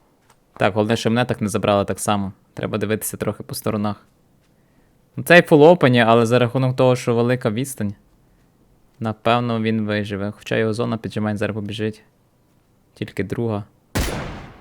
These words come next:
Промазав. Промазав. О! Попав, але десь в ножку. В ножку попав. Нога багато демеджа не дає.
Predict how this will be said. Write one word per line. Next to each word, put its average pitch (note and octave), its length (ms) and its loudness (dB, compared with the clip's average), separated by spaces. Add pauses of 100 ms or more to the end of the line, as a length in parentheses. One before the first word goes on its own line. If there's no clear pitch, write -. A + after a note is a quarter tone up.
(160)
Промазав. A2 680 -2 (1800)
Промазав. B2+ 600 0 (2250)
О! E3+ 220 10 (680)
Попав, B2 460 4
але A#2+ 180 4
десь B2 240 2
в C#3 40 -2
ножку. C3 380 0 (300)
В A2 40 -6
ножку A#2 340 -2
попав. G#2 400 -4 (320)
Нога A2+ 280 0
багато A2 380 -2
демеджа A2 300 0
не G#2+ 80 -2
дає. G#2+ 260 -2